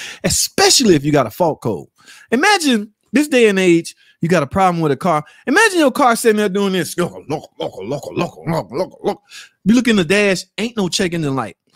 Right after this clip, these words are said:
I'm going, "Are you telling me this computer haven't picked up anything wrong with this car?" Good guys, keep in mind, whether you know it or not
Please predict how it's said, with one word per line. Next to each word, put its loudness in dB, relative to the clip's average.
I'm -4
going, 0
"Are -6
you -2
telling -2
me 0
this -8
computer -4
haven't -6
picked -8
up -8
anything -2
wrong 0
with -8
this -8
car?" -6
Good 0
guys, 0
keep -2
in 0
mind, 2
whether 2
you 0
know 2
it 0
or -4
not -6